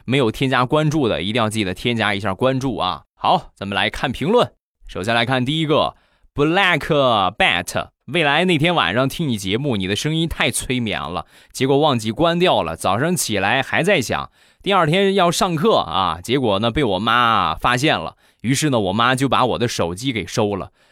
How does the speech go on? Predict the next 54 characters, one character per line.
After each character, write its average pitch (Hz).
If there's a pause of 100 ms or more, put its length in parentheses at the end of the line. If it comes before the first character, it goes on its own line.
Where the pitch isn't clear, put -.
(140)
未 135
来， 117
未 135
来， 107
都 180
怪 156
你， 85
都 175
怪 156
你。 92
哎 131
呀， 131
我 113
的 120
新 170
手 104
机 117
呀， 85
最 123
后 110
说 123
一 117
句 110 (260)
，“未 156
来 127
最 165
帅， 139
未 147
来 135
最 139
帅。” 117
<laughs> -
你 147
们 202
能 185
不 240
能 185
换 208
一 127
个 131
梗 95
啊？ 101
每 120
个 180
人 202
的 208
评 131
论 156
后 151
边 127
都 185
是 151
一 131
句 135